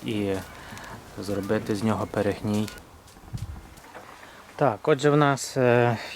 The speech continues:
є каша, верніше те, що, е, від неї лишилося вже. І якщо ви можете побачити, там є куски кабачків.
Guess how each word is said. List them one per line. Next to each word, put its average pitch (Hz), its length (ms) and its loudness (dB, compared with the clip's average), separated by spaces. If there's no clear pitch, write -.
є 131 160 4
каша, 151 680 2
верніше 123 380 0
те, 127 140 -2
що, 127 140 -2
е, 123 460 -2
від 120 160 -4
неї 120 220 2
лишилося 117 760 -2
вже. 160 340 0
І 127 80 2
якщо 127 280 2
ви 143 80 4
можете 143 360 0
побачити, 135 580 0
там 127 240 0
є 123 280 2
куски - 340 -4
кабачків. 117 600 -6